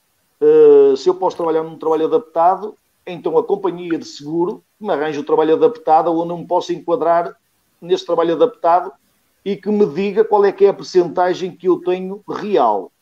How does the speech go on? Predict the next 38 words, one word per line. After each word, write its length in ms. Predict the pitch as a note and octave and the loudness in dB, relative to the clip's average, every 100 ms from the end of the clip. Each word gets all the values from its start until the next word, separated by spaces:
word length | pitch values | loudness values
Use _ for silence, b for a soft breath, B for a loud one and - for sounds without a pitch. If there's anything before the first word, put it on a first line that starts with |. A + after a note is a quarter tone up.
| _ - | _ -6
Isto 280 | A3 G#3 | -6 -2
em 100 | A#3 | -4
que 80 | - | -4
sentido 560 | - A#3 F#3 F#3+ G#3+ F3 | 0 2 2 -2 -6 0
que 80 | G#3 | 2
eu 60 | |
venho 260 | G3+ F#3+ E3 | 2 0 -2
dizer 320 | C#3+ F3 E3+ | 0 2 2
isto? 400 | C3 G#2 - - _ _ _ _ _ _ _ - | -2 -8 -16 -20 _ _ _ _ _ _ _ 0
Eh, 360 | F3+ F3 E3+ | 2 2 0
porque 280 | E3+ G3+ - | -2 -6 0
eu 40 | A3 | 0
nunca 220 | A#3+ G#3+ | 2 -2
tive 280 | G#3 G3+ G3 | -2 -8 -10
hipótese 600 | - G3 D#3+ - - - _ | -4 0 0 -2 -16 -20 _
sequer 720 | - F#3 - F#3+ E3 B2+ G2+ A#2+ | -16 -16 -2 0 2 0 -4 -10
de 280 | A#2 D#3 | -8 -8
dizer 500 | C#3+ E3 C#3 F#3 E3+ | -6 -12 -4 0 0
se 180 | - - | -4 -2
acordava 600 | G#3 - F#3 E3+ F3+ D3 | -2 0 -4 2 2 4
ou 40 | D3+ | 0
não 180 | E3+ | 0
acordava 540 | E3+ E3 D3+ E3+ D3+ C3+ | -6 -6 -2 0 0 -2
com, 320 | D3 D#3 D3+ | -2 -4 -2
eh, 420 | D3 C#3+ C#3+ C3+ - _ _ _ _ | -4 -2 -2 -4 -6 _ _ _ _
com 220 | E3+ E3+ | 0 2
essa 320 | F3 E3+ E3 | 0 -2 -2
proposta 580 | D#3 D#3 - E3 - E3+ | -2 -4 -2 -2 0 -2
deles, 520 | D3+ F3 A3+ B3 - _ _ _ | 0 0 -2 -4 -16 _ _ _
que 80 | E3+ | -2
eles 160 | E3+ | -2
me 140 | C#3 D#3 | -4 -10
colocaram 640 | E3+ E3 F3+ E3+ D#3 D#3+ | -10 -6 0 2 2 2
ali 360 | D#3+ E3 F3 G#2+ | 2 2 -4 -10
sem 260 | - F3 E3 | -8 -8 -4
eu 80 | D#3 | -2
dar 200 | D#3+ C#3+ | 0 -2
conta, 460 | D3 F3 F#3 A#3 | -4 -4 -6 -10